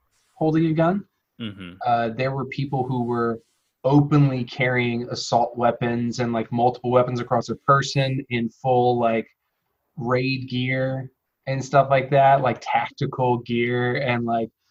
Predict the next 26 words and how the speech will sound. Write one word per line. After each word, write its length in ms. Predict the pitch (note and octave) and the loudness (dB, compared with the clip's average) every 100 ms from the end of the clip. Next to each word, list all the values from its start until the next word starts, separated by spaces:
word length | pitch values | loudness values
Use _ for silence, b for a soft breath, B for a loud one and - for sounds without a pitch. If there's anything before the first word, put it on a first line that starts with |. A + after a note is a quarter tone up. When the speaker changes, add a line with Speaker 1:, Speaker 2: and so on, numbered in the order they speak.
| _ - | _ -8
Speaker 2:
Right. 220 | G#2 F#2 | -6 0
Speaker 1:
stuff 240 | C#3 C3+ | 0 0
just 200 | C3 A#2+ - | -4 -12 -2
dangling 420 | C3 C3 B2+ C3+ | 0 0 0 2
off 220 | C3 C3+ | 2 2
their 160 | C3+ A#2+ | 0 -2
person, 500 | - C3+ C#3 C#3 C3+ | 2 2 2 -2 -4
just, 160 | A#2+ A#2 | -6 -8
like, 80 | |
multiple 540 | B2 B2+ C3 B2 B2+ A#2+ | 0 2 2 -2 -4 0
weapons, 560 | A#2+ B2 A#2+ A2+ G#2+ | 0 0 -4 -6 -8
right? 200 | A#2 B2 B2 b b - | -6 -6 -8 b b -4
Uh, 160 | B2+ B2 | -2 -2
and 80 | B2 | -2
whenever 180 | C3+ C3+ | 0 0
I 40 | |
see 180 | - F3+ | 0 0
that, 180 | D3+ - | 2 0
I'm 140 | B2+ C3 | -2 2
not 220 | C3 B2 | 0 0
thinking, 440 | B2 A#2 A#2+ A#2+ - | -4 -4 -4 -6 -4
"You're 120 | F3+ | -4
going 160 | D3 A#2 | -2 -4
to 60 | |
Target," 360 | - D3 A#2 - - _ - | 0 0 0 -6 -14 _ -12
right? 280 | C3+ B2 C#3 | -6 -6 -6